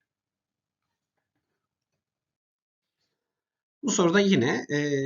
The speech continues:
ismi niteleyen bir adjective, yani sıfat olan sözcüğe ihtiyacımız var. Check sözcüğü, kontrol.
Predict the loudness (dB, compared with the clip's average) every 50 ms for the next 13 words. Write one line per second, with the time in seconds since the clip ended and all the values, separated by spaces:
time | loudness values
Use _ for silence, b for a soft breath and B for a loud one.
0 | -6 -8 -10 _ _ _ _ _ _ _ _ _ _ _ _ _ _ _ _ _
1 | _ _ _ _ _ -4 -2 -2 -2 0 -2 0 0 0 2 2 2 4 4 2
2 | 2 0 -2 -2 -2 -4 -4 -4 -2 -2 0 0 -2 -4 -4 -6 -10 -10 -10 -12
3 | _ _ -10 -8 -6 -6 -4 -4 -4 -4 -4 -4 -2 -2 -2 -2 -2 -4 -10 -8
4 | -6 -4 -4 -4 -4 -4 -4 -4 -4 -4 -4 -6 -6 -6 -8 -8 -8 -8 -10 -14
5 | -14 -12 -10 -8 -8 -8 -8 -4 0 0 0 0 0 -2 -6 -4 -4 -4 -6 -6
6 | -8 -8 -6 -6 -6 -8 -10 _ _ _ _ _ _ _ -8 -4 -2 -2 -2 -2
7 | -4 -2 -2 -2 -4 -6